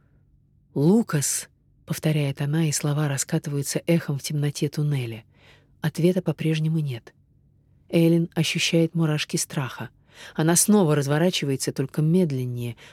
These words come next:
водя фонариком по кругу. Блестит металл каталки, брошенное оборудование, полосы на бетонных стенах, но ни следа Лукаса. Куда он подевался?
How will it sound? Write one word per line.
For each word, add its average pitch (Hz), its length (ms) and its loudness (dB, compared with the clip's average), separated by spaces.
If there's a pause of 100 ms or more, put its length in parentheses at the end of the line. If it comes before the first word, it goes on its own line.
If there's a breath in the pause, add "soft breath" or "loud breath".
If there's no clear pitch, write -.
водя 143 300 2
фонариком 135 560 -2
по 147 140 -6
кругу. - 440 -10 (460 soft breath)
Блестит 143 560 0
металл 156 400 0
каталки, - 720 -8 (460 soft breath)
брошенное 135 600 0
оборудование, 127 760 -6 (360 soft breath)
полосы 147 520 4
на 135 100 0
бетонных 131 540 -2
стенах, 135 560 -6 (340 soft breath)
но 147 160 2
ни 143 140 2
следа 147 640 0 (100)
Лукаса. 151 640 -6 (480 loud breath)
Куда 196 320 4
он 143 140 2
подевался? 156 680 -2